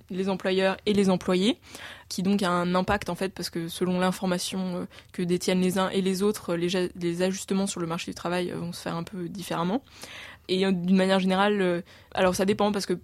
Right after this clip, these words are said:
les employés sur leur qualification, c'est eux qui en général ont le plus, euh, d'informations,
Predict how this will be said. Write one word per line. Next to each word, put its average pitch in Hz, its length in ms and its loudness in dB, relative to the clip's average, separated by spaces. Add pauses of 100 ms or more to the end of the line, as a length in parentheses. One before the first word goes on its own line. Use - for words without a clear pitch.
les 202 180 2
employés 208 380 4
sur 240 120 2
leur 185 140 4
qualification, 190 560 0
c'est 185 160 0
eux 202 160 2
qui 190 160 -4
en 175 80 -2
général 175 300 -2
ont 175 100 -2
le 180 100 -4
plus, - 300 -10
euh, 180 120 -2
d'informations, 175 640 -2